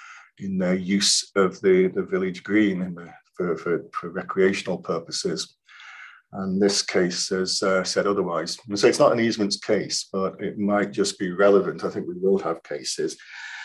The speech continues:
uh, in relation to can you claim prescriptive easements across town and village green and likes.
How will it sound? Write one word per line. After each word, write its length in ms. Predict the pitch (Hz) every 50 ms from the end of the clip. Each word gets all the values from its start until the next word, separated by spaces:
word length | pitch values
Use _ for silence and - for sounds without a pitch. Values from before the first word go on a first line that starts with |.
| - - - - - _ _ _ -
uh, 380 | 104 104 110 107 107 107 107 107 -
in 200 | 139 117 107 107
relation 680 | 104 107 104 101 107 104 107 104 - - 107 104 101 98
to 260 | - - 107 104 101 101
can 200 | - 107 104 101
you 100 | 101 101
claim 280 | 101 110 104 101 95
prescriptive 500 | 98 - - - - 104 - - - 95
easements 440 | 101 104 110 107 - 98 92 90 -
across 280 | - - 98 90 - -
town 240 | - 98 92 92
and 100 | 87 90
village 320 | 87 92 87 - - - -
green 200 | - 170 185 180
and 100 | 180 180
likes. 300 | 180 185 180 - -